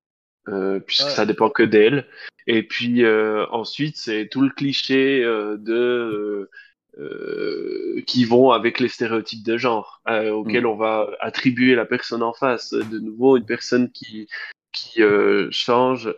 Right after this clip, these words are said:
Speaker 1: euh, ou qui fait un coming out n'est pas obligé de partir à l'opposé et de partir dans tous les clichés.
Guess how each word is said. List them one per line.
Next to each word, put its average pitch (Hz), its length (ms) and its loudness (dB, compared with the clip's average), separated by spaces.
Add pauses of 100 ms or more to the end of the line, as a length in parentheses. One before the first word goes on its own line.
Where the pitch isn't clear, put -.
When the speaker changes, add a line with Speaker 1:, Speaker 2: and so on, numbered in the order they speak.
Speaker 1:
euh, 98 580 -6
ou 113 120 -14
qui - 180 -20
fait 117 220 -2
un 101 260 -2
coming 117 440 -4
out 120 300 2
n'est 110 140 -2
pas 123 180 2
obligé 120 340 2
de 120 400 2 (140)
partir 131 460 -2
à 123 60 2
l'opposé 117 640 -2
et 117 40 -6
de 107 80 -4
partir 113 380 -4
dans 110 100 -2
tous 139 120 -2
les 139 120 4
clichés. - 440 -2